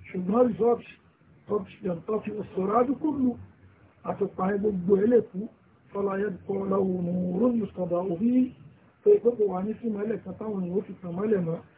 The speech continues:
هذا رأيي في السؤال، eléyìí ni, ah, ra'yi tèmi nípa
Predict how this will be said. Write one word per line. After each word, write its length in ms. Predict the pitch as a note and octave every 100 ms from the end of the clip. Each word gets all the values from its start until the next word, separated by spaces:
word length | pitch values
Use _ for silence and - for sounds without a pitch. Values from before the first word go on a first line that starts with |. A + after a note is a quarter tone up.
| _ -
هذا 320 | A3+ C4 B3+
رأيي 420 | A3+ A3+ A3 G#3+
في 100 | G3
السؤال، 680 | G3 - G3 - F3+ F3+ F3 - - - - - -
eléyìí 380 | G3 A#3 G3+
ni, 540 | F#3 F3+ F3+ F3 F3 F3+ - _ _ _ -
ah, 480 | F#3 F#3 F3+ F3+ F3 -
ra'yi 300 | A#3 G3+ F#3+ -
tèmi 340 | F3 F3 F#3 - _ - _ -
nípa 520 | F#3 - F3 E3+ E3+